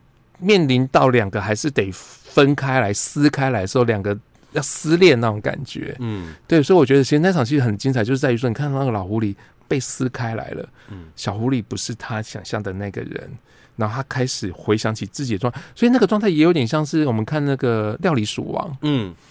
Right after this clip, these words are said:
Speaker 1: 料理鼠王里面那个美食家也是，就是尖酸刻薄了一辈子这样，可是
Speaker 2: 就忽然就回到小时候。
Speaker 1: 吃到了小时候的家乡味的时候，想起妈妈的那种感觉。因为你看老狐狸是想到妈妈，对。
Speaker 2: 嗯，所以这个真的是在，我觉得虽然整个剧本的架构是在一个，呃，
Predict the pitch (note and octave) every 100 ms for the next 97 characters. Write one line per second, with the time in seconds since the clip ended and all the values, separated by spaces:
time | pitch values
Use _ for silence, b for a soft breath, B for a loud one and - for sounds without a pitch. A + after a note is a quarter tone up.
0 | b - E3+ - A#2 G#2+ C#3 D3 C3 G#2
1 | - A2 B2 A#2 G2+ B2+ C#3 D3 - B
2 | B B F#3 G3 F#3+ F3+ F3 C#3 B2 B2
3 | D#3+ A#2 - G2 A#2 G2+ - - - B2+
4 | A2 G#2 A#2 G2 F#2 G2+ F#2+ D#2 - D#2+
5 | - E2+ E3+ F3 F3+ C#3+ B2+ A#2 G#2+ D3+
6 | D3 B2 C3 B2+ B2+ B2+ C#3+ B2 A2 B2+
7 | A2+ A#2 - G#2 A2 A2+ B2 A#2+ A2 A#2
8 | A2+ A2 A#2 B2 G#3+ A3 D#3 F#3 B2+ C#3
9 | B2 D3 C3 G#2 A#2+ A2 G#2+ G#2 G2+ G#2+
10 | A2+ G2+ D#2+ A#2+ _ - F3 G3 E3 E3
11 | D#3+ C3 D3+ D3+ C#3+ G#2+ - b b b
12 | b b - B2 E3 F3 A3+ F#3+ C#3 G#2+
13 | G2+ G#2 F3 A#2+ F2 E2+ B2 G#2+ A2+ G2+
14 | G#2+ A2 G2+ F#2+ F2 D#2 E2 D2+ D2+ D2+